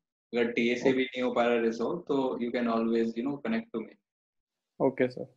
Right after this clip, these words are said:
Speaker 1: ठीक है?
Speaker 2: ओके सर।
Speaker 1: तो बहुत अच्छा रहा तुम लोगों के साथ में सेशन आज का,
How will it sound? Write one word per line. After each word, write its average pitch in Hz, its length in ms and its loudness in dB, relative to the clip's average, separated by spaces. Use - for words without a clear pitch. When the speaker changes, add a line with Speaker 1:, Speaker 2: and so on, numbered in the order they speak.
Speaker 1:
ठीक - 420 -10
है? 175 200 -4
Speaker 2:
ओके 127 280 2
सर। 123 220 -6
Speaker 1:
तो 123 260 2
बहुत 135 220 10
अच्छा 139 160 8
रहा 135 200 10
तुम 135 140 4
लोगों 131 140 8
के 127 80 2
साथ 123 180 2
में 127 100 4
सेशन 127 340 0
आज 120 200 2
का, 151 80 -2